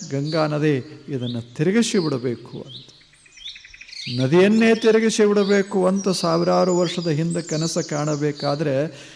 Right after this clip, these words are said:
ಎಂಥ ಉತ್ಸಾಹ ಇರಬೇಕು ಆ ಮನುಷ್ಯಾಗ, ಎಂಥ ಕಲ್ಪನೆಗಳು, ಎಂಥ ಸುಂದರ ಕನಸ ಇರಬೇಕು.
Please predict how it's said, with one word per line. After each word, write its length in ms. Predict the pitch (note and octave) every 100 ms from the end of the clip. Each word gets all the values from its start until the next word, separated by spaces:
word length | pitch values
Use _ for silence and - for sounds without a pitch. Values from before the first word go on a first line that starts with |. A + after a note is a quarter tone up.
| -
ಎಂಥ 480 | C#3+ F3+ A3 A3+ - G#3+
ಉತ್ಸಾಹ 600 | E3+ D#3+ - - F#3+ F#3
ಇರಬೇಕು 680 | F3 C#3+ B2+ C3 C3 -
ಆ 80 | A#2+
ಮನುಷ್ಯಾಗ, 640 | A2+ A#2+ - - - A2 A2+ - - - - - - - -
ಎಂಥ 380 | C#3 F3 F3 D#3
ಕಲ್ಪನೆಗಳು, 800 | D3 - D3+ F3+ G3 F#3+ E3+ D#3
ಎಂಥ 340 | C#3 F3+ -
ಸುಂದರ 580 | D#3+ D3 - D3+ E3 D3
ಕನಸ 400 | - C#3+ G3 - C#3+
ಇರಬೇಕು. 640 | A#2+ A2 - - - -